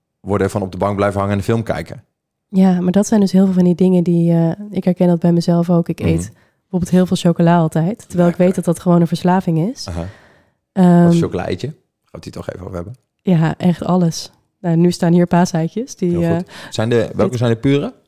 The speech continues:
Speaker 2: Allerlei soorten. Maar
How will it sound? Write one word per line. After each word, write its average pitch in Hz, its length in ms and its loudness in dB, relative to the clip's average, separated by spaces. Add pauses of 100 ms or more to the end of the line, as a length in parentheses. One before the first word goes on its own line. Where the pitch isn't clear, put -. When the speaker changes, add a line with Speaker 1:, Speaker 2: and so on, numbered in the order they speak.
(140)
Speaker 2:
Allerlei 180 420 0
soorten. - 380 -8 (1200)
Maar 170 440 2